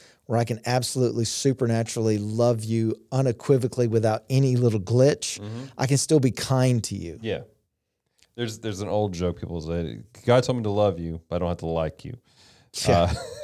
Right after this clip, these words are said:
Speaker 2: Uh, <laughs>
Speaker 1: Right.
Speaker 2: And, and there is an aspect of that, um, you know, wh-, where we think we can operate that, but we're being told, "No, no, it's, it's both." It's this, I, God genuinely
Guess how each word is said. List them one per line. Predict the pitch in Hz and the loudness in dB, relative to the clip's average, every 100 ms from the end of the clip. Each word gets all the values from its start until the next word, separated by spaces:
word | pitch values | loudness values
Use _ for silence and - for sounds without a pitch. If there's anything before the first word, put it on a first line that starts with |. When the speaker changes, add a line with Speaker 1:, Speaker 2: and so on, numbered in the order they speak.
| - | -2
Speaker 2:
Uh, | - | -2
<laughs> | - 107 | -2 -6
Speaker 1:
Right. | 110 117 104 127 165 - 190 - - - - _ | 0 2 2 2 0 0 -4 -4 -10 -20 -20 _
Speaker 2:
And, | - 104 95 92 - - | 0 4 4 2 -4 0
and | 104 | 2
there | 107 117 | 6 6
is | 107 | 8
an | |
aspect | 101 98 - 87 - | 6 6 2 -4 -6
of | - | -6
that, | - - - _ - | -6 -8 -12 _ -8
um, | 90 87 82 80 85 - _ _ - | -2 0 -2 -4 -8 -14 _ _ -6
you | |
know, | 95 90 | -2 0
wh-, | 90 - | 0 0
where | 107 104 101 | 4 6 6
we | 104 107 147 156 | 4 6 8 6
think | - 101 - | 4 2 2
we | 87 | -4
can | 82 73 | -4 -6
operate | 80 78 - 73 | -6 -6 -6 -6
that, | - - - | -6 -8 -4
but | |
we're | 98 110 | 0 2
being | 113 107 | 2 2
told, | 110 | 2
"No, | 110 | 2
no, | 131 160 - | 2 0 -2
it's, | - 104 - - _ _ _ - | -4 -4 -8 -16 _ _ _ -2
it's | 139 | -2
both." | - 135 156 - - _ - | 4 4 4 -2 -20 _ -4
It's | 101 95 | -2 0
this, | - 98 - - | 0 0 -2 -2
I, | 90 113 | 2 4
God | 110 101 | 4 2
genuinely | 95 113 131 120 98 92 | 2 4 6 4 4 2